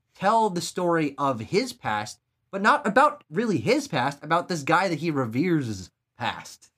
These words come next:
And it's that interplay between Salieri's memory, the history of Mozart as an important classical figure,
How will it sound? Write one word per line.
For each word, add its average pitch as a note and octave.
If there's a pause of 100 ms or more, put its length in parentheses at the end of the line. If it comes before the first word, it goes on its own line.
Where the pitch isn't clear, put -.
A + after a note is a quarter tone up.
(200)
And F3
it's G3
that G3 (180)
interplay E3
between B2+ (340)
Salieri's E3+ (180)
memory, A3 (200)
the B2+
history F#3+
of D3
Mozart C3
as B2+
an B2
important A2
classical F#2+
figure, F#3+